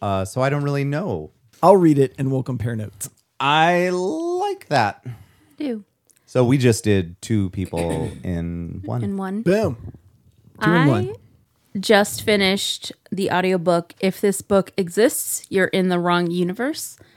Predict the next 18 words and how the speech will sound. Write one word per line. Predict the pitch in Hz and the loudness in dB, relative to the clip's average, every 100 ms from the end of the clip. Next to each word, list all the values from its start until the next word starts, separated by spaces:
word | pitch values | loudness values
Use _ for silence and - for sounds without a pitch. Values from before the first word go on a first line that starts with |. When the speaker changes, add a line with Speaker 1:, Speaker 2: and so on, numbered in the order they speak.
| - - _ _ | -20 -20 _ _
Speaker 3:
And | 196 196 | 4 4
it | 196 | 6
is | 202 190 | 6 6
the | 175 180 170 165 - | 2 4 4 4 0
fourth | - - 247 330 - | -8 0 0 0 0
book | 170 165 - | 2 2 -2
in | 175 170 | 0 4
the | 165 165 | 4 2
David | 156 165 160 156 | 2 0 2 0
Wong | 170 185 190 190 | 0 0 2 0
series, | - 190 185 185 180 | -2 -2 0 2 2
or, | 180 165 156 156 180 _ _ - | 2 2 2 -2 -4 _ _ -2
yeah, | 202 - _ _ _ _ | 0 0 _ _ _ _
David | 196 185 | 2 2
Wong. | 165 165 160 170 | 4 4 6 4
It's | - 190 - - - | 2 0 0 -6 0
actually | 185 - - 226 220 | 0 0 -2 0 0
by | 208 185 180 165 165 165 165 | 0 -4 -2 2 2 2 -2